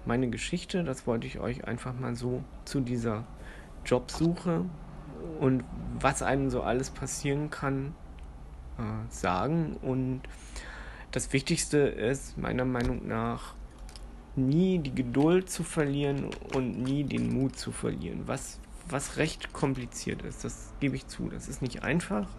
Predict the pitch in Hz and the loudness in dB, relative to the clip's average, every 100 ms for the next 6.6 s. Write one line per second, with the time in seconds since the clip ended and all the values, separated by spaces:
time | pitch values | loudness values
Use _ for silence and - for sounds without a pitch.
0 | - - - - - - - 139 143 73 | -12 -12 -12 -10 -10 -10 -2 2 4 4
1 | 101 147 - 160 - - 156 - - - | 2 0 0 0 -2 -4 -4 -4 -12 -14
2 | - - 156 160 151 139 143 151 - - | -14 -2 4 6 6 2 0 0 0 2
3 | 143 135 135 - - - - - - - | 4 2 0 -6 -16 -16 -18 -16 -16 -16
4 | - - - - 123 127 123 117 120 147 | -16 -14 -10 0 2 2 0 -2 2 4
5 | 139 135 - - - - - - - - | 4 0 -6 -14 -16 -18 -16 -16 -10 -6
6 | 104 - 92 98 - | -4 -2 0 0 -2